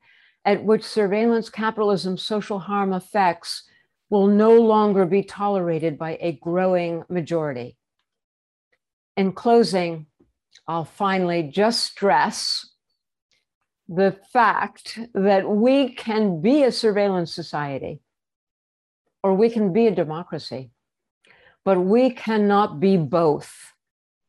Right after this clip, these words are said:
This is not a story about technology, friends. It is a story about power,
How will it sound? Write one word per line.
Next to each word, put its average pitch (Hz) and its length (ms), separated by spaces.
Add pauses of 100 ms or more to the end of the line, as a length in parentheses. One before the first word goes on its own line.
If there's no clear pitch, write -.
(400)
This 220 400
is 196 280
not 233 440
a 196 120
story 240 580
about 180 340
technology, 202 840
friends. 147 760 (760)
It 208 120
is 196 180
a 180 140
story 247 640
about 170 400
power, 160 680